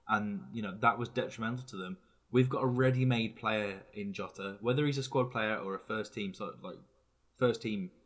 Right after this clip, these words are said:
starter, basically. Um, you know, it's a good step in, in, in where we wanna be heading towards, because, you know, he's settled in the city, he knows Dean Smith, he knows Suso, so really, he, he,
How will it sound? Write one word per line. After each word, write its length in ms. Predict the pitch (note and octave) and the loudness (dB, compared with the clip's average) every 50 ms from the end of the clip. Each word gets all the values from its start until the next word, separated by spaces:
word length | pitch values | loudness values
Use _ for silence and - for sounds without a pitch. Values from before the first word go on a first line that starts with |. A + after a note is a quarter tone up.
| _ | _
starter, 500 | - - - A#2+ A#2 B2 B2 - - F#2+ F#2 - | -16 -6 -2 0 2 2 2 0 -4 -8 -10 -8
basically. 540 | - F#2 F#2+ F#2 - G2 F2+ F2+ F#2 G#2 - - - - - - - - - - | -8 -8 -8 -6 -8 -8 -6 -4 -4 -4 -6 -6 -10 -18 -18 -18 -18 -16 -8 -2
Um, 440 | - A2 A2 A2 G#2+ G#2+ G#2+ G2+ F#2+ - - - - - - | 0 2 4 4 2 2 0 -4 -8 -10 -16 -20 -18 -10 -6
you 100 | B2 A2+ | -4 -2
know, 80 | G#2+ | -2
it's 140 | G#2+ A2 - | -2 -2 -4
a 60 | A#2+ | -6
good 320 | A2+ - - C3 C3 B2+ B2+ | -2 4 8 8 8 8 6
step 420 | - - - - A#2 G#2+ F#2+ - - - - - - - - - - - | 2 0 0 0 0 0 0 -4 -10 -16 -18 -18 -20 -20 -20 -16 -10 -6
in, 220 | A2+ G#2 G2+ G2 | -6 -4 -4 -4
in, 400 | - G2+ G#2+ G#2 G2+ G2 F#2+ - - - - - - - - - | -4 -4 -4 -4 -2 -4 -6 -8 -10 -18 -20 -20 -20 -18 -10 -6
in 240 | A#2 A2+ A2+ A2 A2 | -4 -2 -2 0 2
where 280 | A2+ A2+ A2 A2+ A2+ A2 | 4 4 4 4 2 2
we 120 | A2 A2+ | 2 2
wanna 240 | G#2+ G#2 G#2 G#2 G2 | 2 2 0 0 -2
be 80 | G2 | -2
heading 280 | F2+ G2 G#2 A#2 A#2+ A#2 | -2 -2 -2 -2 -2 -2
towards, 520 | - - G2 F2 F2 F#2 F2 D#2+ - - - - - - - - - | -2 -2 -4 -4 -4 -6 -6 -8 -10 -14 -16 -16 -20 -20 -14 -10 -8
because, 360 | A2 - - A2+ G2+ - - - | -6 -4 -2 -2 -4 -4 -6 -6
you 80 | A#2 | -6
know, 80 | G#2 G2 | -4 -4
he's 160 | G2+ G#2+ - | -4 -4 -2
settled 260 | - - C3+ A#2 C3 | 0 0 2 2 4
in 80 | B2+ B2 | 4 2
the 80 | A#2+ G#2 | 2 0
city, 480 | - G#2 F#2+ - - G#2 G2 G2 F#2+ - - - - - - | -2 -6 -6 -4 -2 -2 0 -2 -2 -6 -12 -20 -20 -12 -6
he 120 | - A#2+ | -2 2
knows 240 | B2+ C3+ C3 B2+ B2 | 4 4 4 4 4
Dean 240 | B2+ A#2 G#2 G2+ F#2+ | 2 0 0 -2 -2
Smith, 480 | - - - G2+ F#2+ G2 F#2 - - - - | -6 -8 -8 -8 -8 -8 -10 -12 -16 -14 -8
he 140 | A2 A#2+ | -4 0
knows 260 | B2+ C3 B2 A2 F#2+ - | 2 2 2 2 0 -2
Suso, 540 | - G2+ G2+ F#2+ - - G2 F#2 F#2+ F#2+ - - - - - - | -4 -4 -4 -4 -4 -6 -6 -6 -6 -8 -10 -12 -18 -18 -16 -8
so 380 | - - C3+ C3 C3 B2+ A2 - - | -2 0 2 2 2 2 -2 -4 -2
really, 400 | B2+ C#3 D3 D#3 B2+ G2+ G2 F#2+ | 0 0 2 2 2 0 0 0
he, 300 | E2+ - A#2+ B2 B2+ B2+ - | 0 0 0 0 0 -2 -6
he, 220 | - A2+ B2 A#2+ | -8 -10 -10 -10